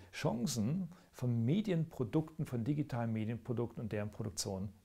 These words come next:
intensiver zu beschäftigen. Und in manchen Unternehmen müssen sie sich überhaupt erstmal damit beschäftigen. In der Zielgruppe fünfundvierzig plus erlebe ich es immer wieder,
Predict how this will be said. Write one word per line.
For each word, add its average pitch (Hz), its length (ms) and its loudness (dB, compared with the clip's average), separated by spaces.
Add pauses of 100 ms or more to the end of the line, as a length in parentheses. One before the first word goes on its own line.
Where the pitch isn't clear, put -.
intensiver 110 560 4
zu - 140 -6
beschäftigen. - 480 -10 (1040)
Und 156 120 8
in 139 100 12
manchen 220 260 8
Unternehmen 147 720 6
müssen 123 220 2
sie 113 140 0
sich - 200 -8 (180)
überhaupt 151 420 6
erstmal - 340 -4 (220)
damit - 360 -8
beschäftigen. - 520 -8 (800)
In 95 60 -4
der 95 120 -4
Zielgruppe 196 560 6
fünfundvierzig 123 720 2
plus - 400 10 (300)
erlebe 127 340 6
ich 123 120 2
es 113 140 2
immer 220 440 2
wieder, 139 420 6